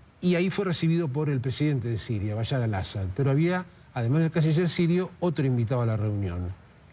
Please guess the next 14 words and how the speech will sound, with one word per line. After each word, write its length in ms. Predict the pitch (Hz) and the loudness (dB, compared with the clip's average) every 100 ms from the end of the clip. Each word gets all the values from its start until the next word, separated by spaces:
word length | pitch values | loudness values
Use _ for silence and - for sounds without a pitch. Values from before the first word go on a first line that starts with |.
| - | -6
el 60 | |
canciller 420 | 139 139 139 147 139 | -2 2 2 2 2
de 80 | |
Irán. 500 | 123 113 92 95 101 - - - - - - - - - 165 | 2 0 -2 -4 -6 -10 -18 -20 -20 -20 -20 -20 -20 -8 0
En 120 | 160 | 2
enero 280 | 196 240 208 | 2 0 -2
de 100 | 170 | -2
dos 140 | 160 | 0
mil 200 | 170 165 | 0 0
once 380 | 185 190 - 135 | -2 -2 -4 -4
comienzan 680 | - 151 165 196 190 175 160 | -2 0 0 0 -4 -4 -2
las 140 | 127 | -2
tratativas 640 | 131 120 117 113 160 160 135 | -4 -4 -2 -2 -2 0 0
secretas 800 | 131 104 143 107 117 123 - | -2 0 0 0 -2 -4 -6